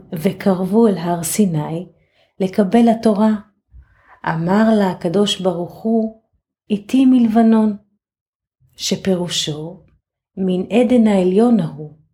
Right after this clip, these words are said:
שהוא חוכמה, הנקראת לבנון, היא באה. כלומר, ממעלה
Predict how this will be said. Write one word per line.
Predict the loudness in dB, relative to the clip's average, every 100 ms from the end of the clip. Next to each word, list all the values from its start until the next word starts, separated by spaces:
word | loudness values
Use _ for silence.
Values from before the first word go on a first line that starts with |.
| _
שהוא | -4 -2 -2
חוכמה, | -4 -14 -14 -12 -10 -10 -12 -12 -14 -14 _ _ _ _ _ -6
הנקראת | -6 -6 -4 -6 -2 0 2 0 -2
לבנון, | 0 2 4 4 4 2 0 -4 _ _
היא | -4 -4 -4 -10 _
באה. | -14 -8 -8 -8 -14 -20 _ _ _ _ _ _ _ _ _ _ _ _ _ _ -8
כלומר, | 0 0 2 2 2 0 -6 -12 -4
ממעלה | -2 0 2 2 4 2